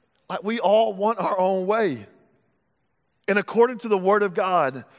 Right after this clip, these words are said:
the evil of the world ultimately stems from you and from me. From our self-centeredness, from our self-righteousness,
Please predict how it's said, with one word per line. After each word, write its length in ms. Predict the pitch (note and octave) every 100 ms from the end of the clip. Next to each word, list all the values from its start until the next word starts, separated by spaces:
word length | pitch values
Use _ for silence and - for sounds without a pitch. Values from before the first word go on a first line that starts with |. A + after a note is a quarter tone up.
| - -
the 160 | E3 -
evil 420 | F#3+ A#3 A#3 A#3
of 140 | G3 E3+
the 100 | E3+
world 340 | F#3 F3+ D#3+ D#3+
ultimately 560 | G3 G#3+ G#3 G#3 F#3+
stems 800 | F3+ - G3+ F3+ C#3+ B2 A2+ - _ _ _ _ _ _ _ _ _ _ _
from 280 | - G2 F#2+
you 300 | A2+ G#2 D3 _ _ _ _ _ _ _ _ _ _ _ _ _ _ _ -
and 140 | A2
from 300 | - F2 F2+
me. 280 | G2+ F#2+ - _ _ _ _ _ _ _ _ _ _ _ _ _ _ _ _
From 160 | D3+ D#3+
our 120 | D3
self-centeredness, 1500 | - - F#3+ F#3 - - - - F3 E3+ C#3 A#2+ G2 - - _ _ _ _ _ _ _ _ _ _
from 160 | F3 D#3+
our 100 | C#3+
self-righteousness, 1500 | - - F#3 F3 C3+ D3+ F3 E3+ D#3 - C3 A2+ - -